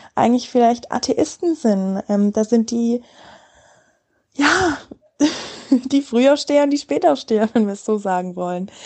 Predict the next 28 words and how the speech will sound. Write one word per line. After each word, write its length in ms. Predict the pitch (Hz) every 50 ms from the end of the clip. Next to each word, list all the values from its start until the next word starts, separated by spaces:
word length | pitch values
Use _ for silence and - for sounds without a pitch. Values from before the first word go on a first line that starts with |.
| - - - 233
was 240 | - 226 226 220 -
jetzt 160 | 208 - _
ein 80 | - 202
ganz 220 | 214 208 196 196 - _ _ _ _ _ _ _ _ _
billiges 360 | - 214 190 175 185 - -
Beispiel 440 | _ 190 175 202 - - - 208 208
ist. 240 | - - 214 226 - _ _ _ - - - - - _ _ _
Ähm, 440 | 233 240 233 226 233 233 240 254 254 _ _ _ _ _ _ _ _ _ _ _ _ _ _
aber 200 | - - 247 254
letztendlich 800 | 247 240 240 240 - - 262 294 320 302 - 302 269 262 262 - - - _ _
ist 300 | 254 254 247 - - _ _ _ _ _ _
das, 240 | - 262 262 - -
was 180 | 226 226 220
uns 220 | - - 233 220 226
der, 180 | - 220 208 - - - _ _ _ _ _ _ _ -
der 140 | 226 214 -
Text 420 | - - 302 285 - - - -
so, 260 | - 240 233 226 214
was 260 | 220 233 220 - - _ _ _ _ _
der 120 | - 226 233
uns 340 | 226 226 226 - - -
so, 300 | - - - - - - - - _ _ _ _ _ - _
so 140 | - - - -
anspornt, 760 | - 277 359 392 - - - _ 214 202 196 196 196 196 -
ist, 260 | - 226 214 - -
dass 200 | 233 233 - -
wir 240 | 233 226 226 220 - _ _
echt 300 | - 262 262 262 - -